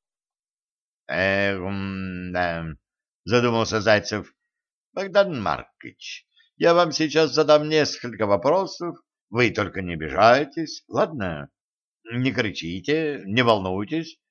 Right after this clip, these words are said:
Мне просто нужно проверить все возможные варианты. Хорошо?" "Ну?" подозрительно насупился Волынский, вытирая со лба пот. "Доктор, да вы хоть окно откройте, что ли?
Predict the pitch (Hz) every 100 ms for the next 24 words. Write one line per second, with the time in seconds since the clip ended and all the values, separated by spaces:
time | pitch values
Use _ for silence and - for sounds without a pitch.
0 | _ _ - 196 202 170 185 - - 165
1 | 160 127 139 127 147 160 151 131 - 175
2 | 160 139 135 131 117 131 120 113 98 78
3 | 76 - 76 73 - _ _ _ _ -
4 | 151 226 214 - _ _ _ _ _ _
5 | _ _ _ _ - 98 135 151 139 139
6 | 165 165 _ _ _ _ _ _ _ 110
7 | 113 120 131 127 117 120 123 117 123 104
8 | 120 117 117 127 170 165 - 127 104 -
9 | _ _ _ - 104 113 117 113 107 113
10 | 110 113 117 110 90 - _ _ _ _
11 | _ _ _ _ 90 107 104 87 _ -
12 | 76 76 123 113 127 123 117 135 135 131
13 | 131 123 123 - - - 143 143 135 120
14 | 98